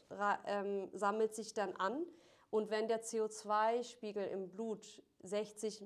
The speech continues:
Millimeter H zwei O erreicht hat, muss man erneut mit der B G A prüfen, ähm, und der Patient immer noch nicht atmet, hat er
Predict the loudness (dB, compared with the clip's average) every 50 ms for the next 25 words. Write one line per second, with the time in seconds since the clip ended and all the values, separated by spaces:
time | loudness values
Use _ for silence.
0 | -16 -16 _ -8 -2 -2 2 2 2 2 2 0 -2 -2 -2 -2 -2 0 0 -2
1 | -2 -2 -4 -2 -2 -2 0 0 0 2 2 2 2 2 0 0 0 -2 -6 -10
2 | -10 -6 -6 -6 -6 -10 -20 _ _ _ _ _ _ -8 -4 -4 -2 -2 0 -2
3 | -2 -2 -2 -6 -6 -2 0 2 2 2 0 -2 -10 _ -10 -10 -10 -8 -8 -8
4 | -6 -6 -8 -8 -6 -4 -4 -4 -4 -6 -10 -8 -6 -6 -6 -6 -6 -6 -6 -6
5 | -10 -16 -20 -20 -20 -20 -20 -20 -20 -20 -20 _ _ _ 0 2 2 2 2 0
6 | -2 -2 -4 -6 -8 -16 _ _ _ _ -2 0 2 2 2 2 0 -4 -4 -2
7 | -4 -4 0 2 4 6 6 4 4 0 -2 -2 -4 -4 0 0 0 0 0 0
8 | 0 -2 0 2 2 2 2 4 6 6 6 6 4